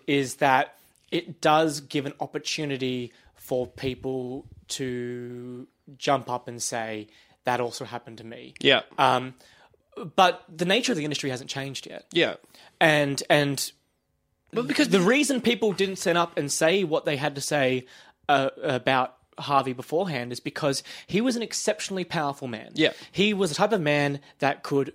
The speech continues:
Speaker 1: make or break your career.
Speaker 2: Yeah.
Speaker 1: There are lots of men that exist with that same power in Hollywood. And I don't think that it becomes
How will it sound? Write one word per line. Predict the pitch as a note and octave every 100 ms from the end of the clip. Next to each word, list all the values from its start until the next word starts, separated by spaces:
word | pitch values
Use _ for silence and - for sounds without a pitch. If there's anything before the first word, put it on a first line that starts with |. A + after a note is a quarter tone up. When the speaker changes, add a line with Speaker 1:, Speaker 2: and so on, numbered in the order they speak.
| _
Speaker 1:
make | D3+ C#3+ C3 D3 D#3+ -
or | C#3+
break | B2 C3 C3 -
your | C3+ B2
career. | - A#2 A2 A#2
Speaker 2:
Yeah. | D3+ C3 - _ - -
Speaker 1:
There | D#3+ F#3+ F#3+
are | E3 -
lots | C#3+ F3 F3+ -
of | C3+
men | C3+ C#3 B2+ A#2 F#3 G#3+ _ _ _ _ -
that | C#3
exist | B2 B2 C3+ C#3 - - -
with | C3 D3 C#3
that | C#3 C3+
same | - C3 B2+ A#2+
power | B2+ A#2+ A#2 A#2 A#2+ _ _ _ _ -
in | D3+
Hollywood. | C3 B2 A#2 A#2+ A2+ - - _ _ _ -
And | C3+ B2+ B2+ B2 - - _ _ _ -
I | C#3+ D#3 D3+
don't | D3 C#3+ C#3+
think | - C#3 C3 -
that | C3+ B2 - _ _ _ _ _ -
it | C#3+ C#3+ _
becomes | - C3 - C3 B2 B2 A#2+ B2 - -